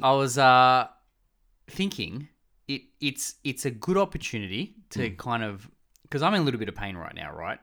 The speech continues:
Speaker 2: Okay.
Speaker 1: So I'm in, uh, the dilemma came from, you know, doing the move, and that's one of these dilemmas. You got this dilemma with the neighbor and stuff like that.
Speaker 2: Yeah.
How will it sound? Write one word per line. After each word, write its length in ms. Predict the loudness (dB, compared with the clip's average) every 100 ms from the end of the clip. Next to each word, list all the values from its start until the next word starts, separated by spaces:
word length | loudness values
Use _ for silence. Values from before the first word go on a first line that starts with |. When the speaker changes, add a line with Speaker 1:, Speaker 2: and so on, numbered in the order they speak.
| -8
Speaker 2:
Okay. 180 | -8 -4
Speaker 1:
So 100 | -2
I'm 100 | -2
in, 100 | -2
uh, 220 | -4 -4
the 120 | -4
dilemma 400 | -2 0 2 0
came 320 | 0 0 -2
from, 240 | -2 -6 -6
you 80 | -6
know, 200 | -6 -6
doing 280 | -4 -2
the 80 | -2
move, 440 | -2 -4 -4 -4 -6
and 100 | -6
that's 220 | -6 -8
one 140 | -10
of 80 | -10
these 180 | -10 -12
dilemmas. 420 | -12 -12 -12 -8
You 60 | -6
got 140 | -6
this 100 | -6
dilemma 380 | -8 -6 -6 -6
with 160 | -8 -10
the 60 |
neighbor 300 | -8 -8 -8
and 100 | -12
stuff 220 | -12 -14 -12
like 160 | -12
that. 220 | -10 -10 -8
Speaker 2:
Yeah. 200 | -10